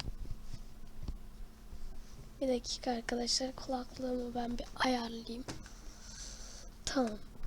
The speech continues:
Hayır, öldürmeyin onu. Aa, ne oluyor? Domates atıyor.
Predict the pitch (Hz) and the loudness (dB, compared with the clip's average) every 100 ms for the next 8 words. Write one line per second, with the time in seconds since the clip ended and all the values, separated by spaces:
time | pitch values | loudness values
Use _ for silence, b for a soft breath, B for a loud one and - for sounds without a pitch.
0 | - - - - - - - - - - | 2 2 -6 -10 -10 -10 -10 -10 -10 -12
1 | - - - 359 320 254 262 294 320 349 | -12 -10 6 12 12 12 12 12 12 12
2 | 320 277 254 240 233 233 240 262 - - | 12 12 12 12 8 4 2 -4 -10 -14
3 | - - - - - - - - - - | -16 -16 -14 -14 -14 -14 -16 -16 -16 -16
4 | - - - - - - - - - - | -16 -16 -16 -14 -14 -14 -14 -14 -14 -14
5 | - - 302 311 339 392 403 349 320 320 | -16 4 12 12 12 12 12 12 12 12
6 | 339 381 359 330 - 262 | 12 12 10 10 8 0